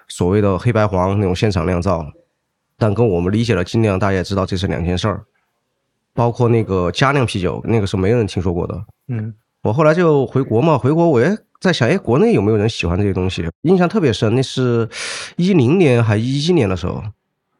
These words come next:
Speaker 1: 我就用中文在百度上，我在搜什么叫I P A，返回的结果是零。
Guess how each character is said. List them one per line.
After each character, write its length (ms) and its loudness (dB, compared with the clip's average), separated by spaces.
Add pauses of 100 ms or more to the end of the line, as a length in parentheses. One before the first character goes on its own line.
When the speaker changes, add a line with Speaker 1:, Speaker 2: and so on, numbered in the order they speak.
(120)
Speaker 1:
我 100 -2
就 240 2
用 160 2
中 240 4
文 160 4
在 100 0
百 220 -2
度 180 0
上， 460 -4
我 100 -4
在 140 0
搜 420 0 (280)
什 180 -4
么 80 0
叫 140 2
I 100 2
P 300 0
A， 120 -4 (600)
返 200 -2
回 140 0
的 80 2
结 180 0
果 120 -2
是 140 -2
零。 300 -2